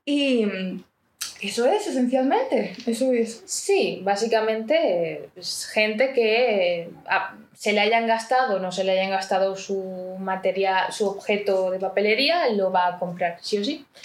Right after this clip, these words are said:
Speaker 2: Y no pasa nada, eh, todo bien, todo bien. Con que respetes al medio ambiente, compres cosas family friendly, nice. Vale. Los coleccionistas.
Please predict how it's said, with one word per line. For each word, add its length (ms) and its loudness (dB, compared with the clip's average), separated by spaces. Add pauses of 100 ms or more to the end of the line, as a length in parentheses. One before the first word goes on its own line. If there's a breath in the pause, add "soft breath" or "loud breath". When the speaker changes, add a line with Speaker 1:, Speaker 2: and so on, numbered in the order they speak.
(300 loud breath)
Speaker 2:
Y 140 -2
no 80 4
pasa 200 0 (320)
nada, 140 -10
eh, 320 -2
todo 240 4
bien, 220 -2 (260)
todo 240 -2
bien. 180 -6 (460)
Con 160 0
que 840 0 (120)
respetes 500 -2
al 100 0
medio 220 -2
ambiente, 380 -2 (560)
compres 260 -4
cosas 280 -8
family 340 -4
friendly, 320 -2 (180)
nice. 360 -18 (1080 soft breath)
Vale. 420 0 (1300)
Los 360 2
coleccionistas. 1300 0